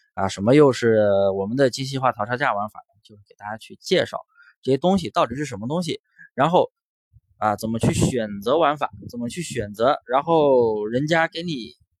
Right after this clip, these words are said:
<coughs> 推销的东西到底值不值？但是我这里想说一点啊，只要是人家给你去推销软件、铺货软件，或者是裂变软件，花多少钱，花几千上万的那种都是割韭菜的，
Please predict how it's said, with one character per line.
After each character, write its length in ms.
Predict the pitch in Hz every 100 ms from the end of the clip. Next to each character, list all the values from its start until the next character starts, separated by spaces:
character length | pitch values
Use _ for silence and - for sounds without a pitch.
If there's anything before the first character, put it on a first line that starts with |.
| _ _ _
<coughs> 340 | - - - _
推 140 | 196
销 220 | 185 180 170
的 100 | 123
东 180 | 139
西 200 | 160 - - _ _ _
到 140 | 151
底 100 | 123
值 180 | 95 110
不 140 | 147
值？ 240 | 151 107 - _
但 120 | 180
是 120 | 175 143
我 260 | 110 98
这 160 | 113 165
里 80 | 143
想 160 | - 90
说 180 | 107 147
一 120 | 131
点 120 | - -
啊， 40 | 101 87 _ - - - 82
只 100 | 117
要 100 | 147
是 140 | 165
人 160 | 113 117
家 160 | 135
给 140 | 135 135
你 100 | 110
去 100 | - -
推 160 | 131 131
销 120 | 123
软 160 | 117 -
件、 180 | 110 -
铺 160 | - 143
货 120 | 160
软 160 | 104 -
件， 180 | 123 - _ _ _ _ _ -
或 220 | 185 123
者 180 | 104 92
是 220 | - 113
裂 200 | 143 139
变 140 | 117
软 180 | 110 95
件， 180 | 107 107 _ _ _ -
花 800 | 143 139 139 139 139 135 135 139
多 180 | - 131
少 140 | 131
钱， 180 | 92 90 82 98 -
花 220 | 113 113
几 160 | 117 -
千 240 | - 113
上 180 | 110 113
万 160 | 120 110
的 100 | 98
那 180 | 127 113
种 140 | 95
都 140 | 101 104
是 120 | 95
割 200 | - 117
韭 160 | 113
菜 200 | - 98
的， 120 | -